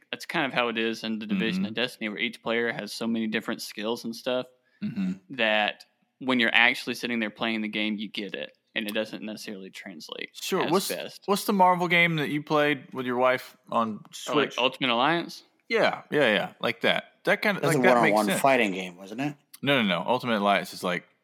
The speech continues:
Speaker 2: four-player co-op going through the
Speaker 3: What's
Speaker 2: game
Speaker 3: that?
Speaker 2: as well.
Speaker 3: Yeah.
Speaker 2: Um, a different, it's not M M O-ish kinda like this is, but, um,
Speaker 1: Yeah,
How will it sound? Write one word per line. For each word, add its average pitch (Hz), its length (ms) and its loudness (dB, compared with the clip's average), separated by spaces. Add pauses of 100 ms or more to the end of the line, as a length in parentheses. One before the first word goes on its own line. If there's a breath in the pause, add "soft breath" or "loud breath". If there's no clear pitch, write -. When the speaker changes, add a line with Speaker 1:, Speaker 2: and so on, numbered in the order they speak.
(240)
Speaker 2:
four-player 101 540 0
co-op 92 400 0
going 90 260 -2
through 87 440 -8 (440)
the - 40 -10
Speaker 3:
What's - 80 -2
Speaker 2:
game 170 140 -2
Speaker 3:
that? 139 140 -2
Speaker 2:
as 95 100 -12
well. 82 320 -6 (560 loud breath)
Speaker 3:
Yeah. 92 160 2
Speaker 2:
Um, 82 260 -6 (580)
a 113 100 -2
different, - 520 0 (200)
it's 110 200 -6
not 135 280 6
M 113 160 4
M 90 140 2
O-ish 98 520 2
kinda 90 240 0
like 85 300 -6
this 90 300 -4
is, 82 440 -8
but, 85 440 -4 (880)
um, 67 560 -6
Speaker 1:
Yeah, 101 260 -10